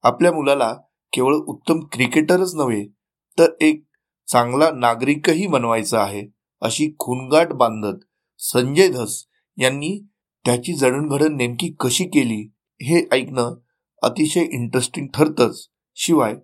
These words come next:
एक पालक मुलासाठी काय करू शकतो, कशा पद्धतीने करू शकतो, त्यामागे त्याची भूमिका काय असते आणि असायला हवी,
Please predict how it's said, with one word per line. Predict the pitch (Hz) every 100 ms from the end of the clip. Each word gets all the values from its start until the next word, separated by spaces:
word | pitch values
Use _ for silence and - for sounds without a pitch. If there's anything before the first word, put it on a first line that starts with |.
| _ _ _ -
एक | 180 190 -
पालक | 127 120 123 113
मुलासाठी | 127 151 165 135 101 107 110 - _ _
काय | 123 147 170 _
करू | 123 151
शकतो, | 180 147 - - 101 -
कशा | 123 120 156
पद्धतीने | 151 127 143 151 170 165
करू | - 120
शकतो, | 117 104 - 104 104
त्यामागे | 117 117 117 123
त्याची | 123 107 104
भूमिका | 123 107 117 113 110
काय | - 120 131
असते | 120 - 120
आणि | 107 120 120
असायला | 104 - 113 110
हवी, | 95 117 123 104 -